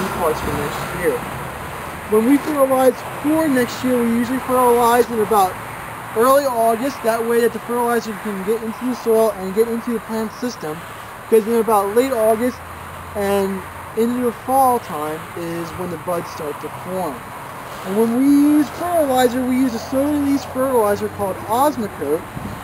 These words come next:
and we just do a broadcast fertilizer just on top of the plant on the surface. We don't ever put any fertilizer injections or any of the liquid type in. We just use the granulated form that slowly releases over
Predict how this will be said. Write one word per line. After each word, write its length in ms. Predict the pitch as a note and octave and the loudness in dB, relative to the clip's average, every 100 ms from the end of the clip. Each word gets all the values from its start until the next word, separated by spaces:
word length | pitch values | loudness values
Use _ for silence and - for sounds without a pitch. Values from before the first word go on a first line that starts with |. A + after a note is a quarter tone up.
| - G3 | -8 -4
and 320 | G3 G3+ G#3 | 0 2 2
we 80 | A#3+ | 2
just 220 | A#3+ G#3 | 0 -2
do 160 | C4+ A#3 | 2 2
a 20 | |
broadcast 760 | A3 A#3+ B3+ - C4+ C4+ C#4+ - - - - - - - | 4 4 2 0 -2 0 -2 -6 -14 -14 -14 -14 -14 -12
fertilizer 460 | - C4+ B3 A3+ A3+ - | -2 4 6 4 2 0
just 200 | E4+ - | 0 2
on 180 | E4 E4 | 0 0
top 260 | C#4+ D4 | 0 0
of 60 | D#4 | 0
the 80 | D#4+ C#4 | -2 -2
plant 240 | B3+ B3 | -2 -2
on 60 | C4 | -6
the 100 | C#4 | 0
surface. 240 | A#3+ A#3 B3+ A#3+ | 0 0 -4 -6
We 80 | |
don't 220 | A#3+ B3 B3+ | 0 0 0
ever 180 | B3+ C4 | -2 -4
put 160 | B3 A#3+ | -2 -2
any 240 | B3 B3 A#3+ G#3 - - | -2 -4 -6 -8 -10 -2
fertilizer 480 | A3+ A#3 A#3 A3+ A#3 | 2 4 4 2 0
injections 560 | A3+ - A4 A4 A#4 G#4+ | -2 0 0 0 -4 -4
or 80 | G4+ | -2
any 180 | G#4 G#4 - - - - G3+ | -2 -4 -6 -10 -10 -6 0
of 160 | G3 | 4
the 80 | G3+ | 4
liquid 400 | G3+ A#3 G#3 F#3+ - G#3 | 6 4 4 2 0 -2
type 160 | F#3+ G3 | -2 0
in. 100 | F#3+ F#3 F#3 F#3+ | -6 -6 -4 -2
We 140 | G3+ G#3+ | -2 -6
just 160 | A3 A3 | -12 -8
use 160 | A3+ G#3+ | -8 -6
the 120 | G3+ | -6
granulated 500 | G3+ G#3+ G#3+ G#3+ A3+ - G#3 | -4 -4 0 2 2 -4 -6
form 240 | G#3 - | -6 -4
that 160 | F3+ E3 - F#3+ | -2 -4 -6 -2
slowly 240 | F#3+ G3 | 2 4
releases 460 | G3+ F#3 F3 - E3+ | 4 4 2 0 -4
over 160 | F3 | -4